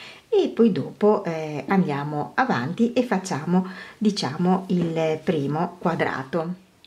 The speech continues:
Iniziamo il primo punto, fermiamo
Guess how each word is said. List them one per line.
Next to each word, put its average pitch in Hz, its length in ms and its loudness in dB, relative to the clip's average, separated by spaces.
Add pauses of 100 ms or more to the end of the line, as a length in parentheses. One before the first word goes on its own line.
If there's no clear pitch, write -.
Iniziamo 180 960 2 (560)
il 175 100 -4
primo 175 360 0
punto, 214 680 0 (260)
fermiamo 175 680 -2